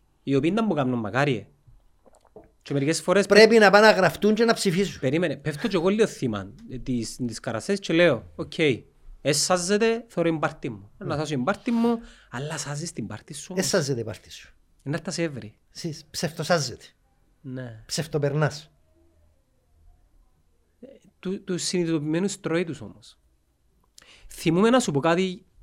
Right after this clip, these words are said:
Speaker 1: γιατί πιστεύω του-, τούτο-, τούτο όλο το αφήγημα, τούτη η διαφθορά και τούτη,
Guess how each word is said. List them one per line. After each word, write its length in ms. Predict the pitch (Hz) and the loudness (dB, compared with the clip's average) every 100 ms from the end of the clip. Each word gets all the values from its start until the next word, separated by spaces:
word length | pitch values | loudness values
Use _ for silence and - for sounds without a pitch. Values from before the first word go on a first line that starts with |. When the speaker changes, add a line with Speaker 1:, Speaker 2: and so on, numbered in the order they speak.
| - | -12
Speaker 1:
γιατί 300 | 131 127 170 | -4 -4 -4
πιστεύω 520 | 196 - 214 - 196 | -8 -6 -10 -6 -6
του-, 260 | 196 196 - | -6 -10 -14
τούτο-, 360 | 165 180 180 | -8 -4 -4
τούτο 300 | 196 - 170 | -6 -8 -6
όλο 200 | 175 185 | -6 -4
το 100 | 185 | -4
αφήγημα, 500 | 156 - 139 147 135 | -4 -4 -4 -2 -2
τούτη 160 | 131 143 | -4 -4
η 40 | |
διαφθορά 580 | 147 160 - - 127 143 | -2 -4 -6 -8 -4 -2
και 140 | 143 | -4
τούτη, 480 | 127 139 165 160 120 | -6 -6 -4 -6 -8